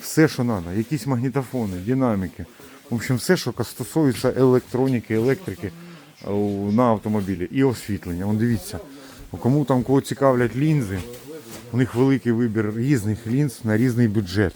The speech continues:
На різний бюджет. Лампочки, всякого, на різний бюджет.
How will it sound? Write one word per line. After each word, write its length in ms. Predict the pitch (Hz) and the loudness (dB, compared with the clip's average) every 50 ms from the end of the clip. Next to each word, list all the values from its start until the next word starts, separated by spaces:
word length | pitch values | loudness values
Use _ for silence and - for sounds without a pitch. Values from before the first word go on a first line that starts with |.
| - - | -4 0
На 140 | 104 107 110 | 2 4 6
різний 340 | 131 151 156 131 123 127 117 | 6 6 6 4 4 4 4
бюджет. 420 | 107 117 110 98 98 110 101 - - - - - - - - - - - | 4 2 0 2 2 0 0 0 -2 -10 -20 -20 -20 -20 -20 -18 -8 -2
Лампочки, 580 | 107 120 143 147 123 - 110 - - - - 87 | 2 4 4 4 2 0 -4 -6 -8 -12 -14 -12
всякого, 520 | 90 92 - 135 123 104 - 107 101 101 | -8 -2 0 0 0 0 -2 -6 -4 -2
на 140 | 107 117 127 | 2 4 4
різний 380 | 139 156 151 120 113 123 120 | 6 6 4 4 4 2 2
бюджет. 440 | 110 104 117 110 90 92 104 104 98 | 2 0 0 -2 -2 -4 -4 -4 -4